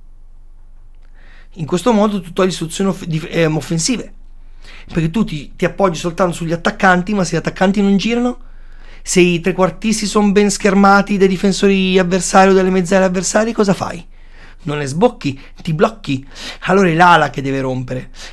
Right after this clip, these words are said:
Quante volte si è par-, si è parlato del pass-, del cross quinto quinto?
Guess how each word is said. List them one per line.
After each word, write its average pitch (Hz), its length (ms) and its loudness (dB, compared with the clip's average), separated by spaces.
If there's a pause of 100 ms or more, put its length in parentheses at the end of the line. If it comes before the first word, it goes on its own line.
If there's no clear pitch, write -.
(140)
Quante 226 400 2
volte 165 360 2
si 160 100 -4
è 156 40 -6
par-, 143 220 -4
si - 140 -6
è - 20 -4
parlato 156 380 -4
del 147 140 -4
pass-, - 340 -8
del 143 440 -2 (800)
cross - 300 -2
quinto 170 340 -4
quinto? 131 520 -6